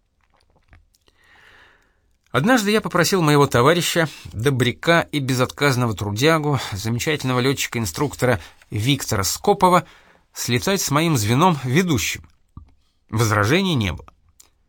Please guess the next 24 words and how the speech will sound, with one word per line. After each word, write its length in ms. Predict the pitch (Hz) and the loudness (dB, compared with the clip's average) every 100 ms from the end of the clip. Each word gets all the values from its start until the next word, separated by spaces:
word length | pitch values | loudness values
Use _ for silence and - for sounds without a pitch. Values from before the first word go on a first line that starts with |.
| _ | _
Витя 320 | 120 175 226 165 | -4 -4 -2 -2
уселся 420 | 139 180 170 131 | -2 -2 -4 -4
в 80 | - | -2
пилотскую 440 | 135 139 - 107 | 0 0 0 -4
кабину, 440 | 101 107 202 202 - - _ _ _ | -2 -2 0 -2 -6 -20 _ _ _
а 140 | - | -2
я, 380 | 113 113 170 208 | 0 2 2 0
хоть 220 | 190 180 | -4 -8
это 180 | 175 170 | -8 -10
было 240 | 160 175 175 | -4 0 0
и 120 | 170 | 2
летом, 500 | 151 160 160 151 151 - - - | 2 2 2 0 -2 -6 -20 -6
облачился 600 | 120 113 120 196 - 143 | -2 -2 -2 -6 -4 -6
в 60 | |
теплую 520 | - 160 156 113 127 | -2 0 0 0 -4
куртку 580 | 98 - 156 170 - 185 | -4 -2 -2 -2 -6 -8
с 120 | - | -8
высоким 480 | 156 160 170 151 156 | -4 -4 -2 -2 -2
воротником, 580 | 147 147 147 143 165 151 - _ _ _ - | -2 -2 -6 -2 0 -2 -6 _ _ _ -6
плотно 420 | 131 185 - 151 | 0 2 2 0
застегнул 640 | 123 139 - 123 127 185 - | 2 0 -2 -2 2 2 0
на 140 | 127 127 | -4 -4
подбородке 500 | 101 117 127 101 95 | -2 0 0 -2 -6
шлемофон, 640 | - 123 113 95 - 196 | -4 0 0 0 -2 -4